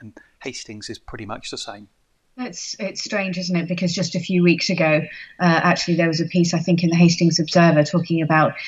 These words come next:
Speaker 2: um, because, because of the way public transport and stuff is, is set up in Hastings, because various villages are quite disparate. Um, you've got, um,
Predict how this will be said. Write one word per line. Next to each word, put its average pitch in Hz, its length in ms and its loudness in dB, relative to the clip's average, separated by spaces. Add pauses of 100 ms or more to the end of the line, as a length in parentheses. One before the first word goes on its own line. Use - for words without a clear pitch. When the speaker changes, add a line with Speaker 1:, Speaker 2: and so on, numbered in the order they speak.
(180)
Speaker 2:
um, 160 500 4
because, 175 640 2 (480)
because 175 440 2
of 160 80 0 (120)
the 165 120 2
way 151 400 4 (140)
public 160 300 2
transport 160 420 0
and 160 80 0
stuff 160 280 0
is, 156 260 0
is 175 200 0
set - 220 0
up 180 180 0
in 156 120 0
Hastings, 151 500 -2
because 165 260 -2 (480)
various 170 440 4
villages 170 420 2
are 165 80 -2
quite - 260 0
disparate. 165 440 0 (340)
Um, 165 480 4
you've 170 140 0
got, - 420 2 (100)
um, 160 460 0